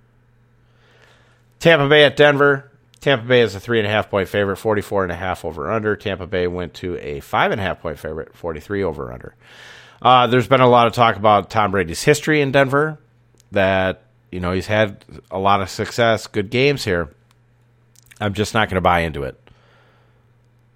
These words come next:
It's a different time, man. It's a different time. The dude's as old as I am.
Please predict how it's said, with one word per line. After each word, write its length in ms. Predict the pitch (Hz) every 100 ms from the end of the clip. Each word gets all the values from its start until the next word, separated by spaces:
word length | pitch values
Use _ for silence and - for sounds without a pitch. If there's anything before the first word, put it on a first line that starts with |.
| _ _ _ _ _ _
It's 100 | -
a 40 | 104
different 340 | 120 123 123
time, 500 | 123 156 147 135 117
man. 560 | 123 127 127 123 120 113 _ _
It's 120 | -
a 40 | 113
different 520 | - 147 - 131 -
time. 640 | 143 147 131 120 98 76 - _ _ _ _ _ _ -
The 80 | 104
dude's 460 | 98 135 156 147
as 120 | 139 127
old 300 | 131 135 113
as 80 |
I 240 | 113 123 123
am. 260 | 95 71